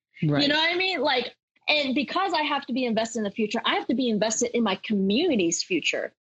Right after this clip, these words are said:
Speaker 2: Because what happens here is going to dictate the opportunities that are available to me, to my future family, to my friends, to my neighbors. And so
Speaker 1: Mm-hmm.
Speaker 2: there is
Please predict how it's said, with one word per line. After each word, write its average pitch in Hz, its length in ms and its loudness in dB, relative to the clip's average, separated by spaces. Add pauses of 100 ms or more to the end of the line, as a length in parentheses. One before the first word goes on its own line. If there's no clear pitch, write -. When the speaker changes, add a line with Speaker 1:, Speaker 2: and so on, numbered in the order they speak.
(420)
Speaker 2:
Because 269 380 2
what 226 360 2
happens 330 480 0
here 269 240 2
is 208 140 0
going 233 240 0
to 226 100 0
dictate 240 560 -2
the - 160 -2
opportunities 220 680 0
that 196 80 2
are 190 100 2
available 185 480 0
to 208 120 -2
me, 311 280 0 (320)
to 262 140 2
my 196 320 2
future - 400 0
family, 302 600 0
to 220 140 -2
my 156 140 2
friends, 285 600 0
to 247 100 0
my 226 140 2
neighbors. 208 720 0
And 175 340 4
so 311 100 4
Speaker 1:
Mm-hmm. 247 100 2
Speaker 2:
there 392 280 2
is 294 120 0